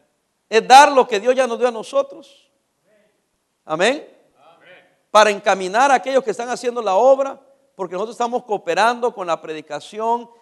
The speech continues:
y la enseñanza de la verdad. ¿O no creemos que tenemos la verdad? Entonces buscamos hombres y mujeres que predican la verdad. Y cuando nosotros enviamos a, a un misionero a otra parte del mundo, como Japón, como Corea,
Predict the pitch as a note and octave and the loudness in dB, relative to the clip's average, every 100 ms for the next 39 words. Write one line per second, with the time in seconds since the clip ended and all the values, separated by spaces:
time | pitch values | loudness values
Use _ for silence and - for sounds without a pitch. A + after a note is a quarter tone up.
0 | _ F#3 E3+ D#3 D#3 - D3+ E3+ G#3+ A3 | _ -6 -4 -4 -6 -12 -8 -4 -2 -4
1 | A3 G#3 G3 - - E3 D#3+ E3 F#3+ G3+ | -2 -2 -2 -8 -8 -6 -2 2 4 4
2 | - - _ _ C3+ C#3+ C#3+ E3 C#3+ - | -2 -18 _ _ -12 -12 -2 -2 -2 -8
3 | _ _ _ _ _ _ _ _ _ _ | _ _ _ _ _ _ _ _ _ _
4 | _ _ _ _ _ _ D#3+ F#3+ F3 A3+ | _ _ _ _ _ _ -2 0 4 4
5 | B3 A#3 G#3 G3 A3+ G#3+ F3 F3 A#3 C4 | 4 0 -4 -4 -6 -6 -6 -6 -8 -12
6 | _ _ _ _ _ - - - _ _ | _ _ _ _ _ -20 -20 -20 _ _
7 | _ A3+ A#3+ A#3+ A#3+ B3 B3+ - B3+ C4 | _ 6 6 4 2 0 0 -2 -2 -4
8 | A3+ A3+ G3+ G3 B3 A#3+ G#3+ G3 A#3 A#3+ | -8 -12 -10 -4 -4 -4 -8 -8 -6 -6
9 | A3+ G3+ F#3+ F#3 B3+ C4+ C4 _ _ _ | -2 -2 -2 -6 -4 -6 -8 _ _ _
10 | _ _ _ _ _ _ A#3+ A#3 A3 G#3 | _ _ _ _ _ _ -2 0 0 -2
11 | G3 B3 E4 D#4+ C4+ D4 B3+ A3+ A3+ G3+ | -4 -8 -4 -4 0 -2 -2 -2 0 0
12 | - - F#3+ C4+ C#4+ - B3 B3 C4 G#3+ | -2 0 2 2 -2 -2 0 2 2 4
13 | G3+ A#3+ C4 - B3+ B3+ A3+ G#3+ G3+ C4+ | 2 2 0 4 4 4 -2 -4 -6 -8
14 | B3 G#3 G3 F#3+ F3 E3+ - B3+ C4 A3 | -6 -8 -8 -10 -6 -6 -2 0 0 -4
15 | F#3+ F#3 F3+ E3+ F3 F3+ A#3+ A#3+ G#3 D3+ | -10 -10 -12 -8 -6 -4 -2 0 0 -2